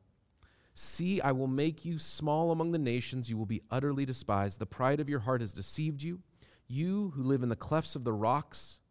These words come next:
and make your home in the heights. You who say to yourself, 'Who can bring me down to the ground?'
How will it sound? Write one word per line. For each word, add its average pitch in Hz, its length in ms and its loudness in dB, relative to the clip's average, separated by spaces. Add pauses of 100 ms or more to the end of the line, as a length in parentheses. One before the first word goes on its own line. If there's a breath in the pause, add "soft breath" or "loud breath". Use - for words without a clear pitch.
(540)
and 117 100 -2
make 131 200 2
your 135 80 2
home 143 320 0
in 151 80 2
the 139 80 2
heights. - 640 -2 (320 soft breath)
You 165 160 0
who 190 140 2
say 180 280 4
to 180 60 2
yourself, 165 380 2
'Who 175 120 -4
can 165 140 -2
bring 160 160 0
me 143 100 2
down 139 200 4
to 135 40 0
the 123 80 -2
ground?' 135 440 2